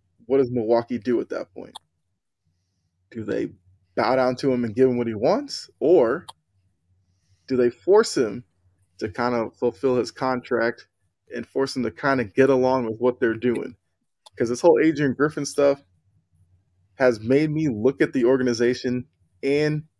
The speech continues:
Giannis a little differently. Because he was the guy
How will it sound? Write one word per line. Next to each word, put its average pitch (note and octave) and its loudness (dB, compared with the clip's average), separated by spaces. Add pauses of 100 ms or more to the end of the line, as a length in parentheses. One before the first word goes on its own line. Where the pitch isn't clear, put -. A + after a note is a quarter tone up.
(260)
Giannis C3 -2
a C3 -4
little B2+ 2
differently. - -6 (1200)
Because A2+ -2 (120)
he - -18
was G4 4
the - -20
guy C#3 0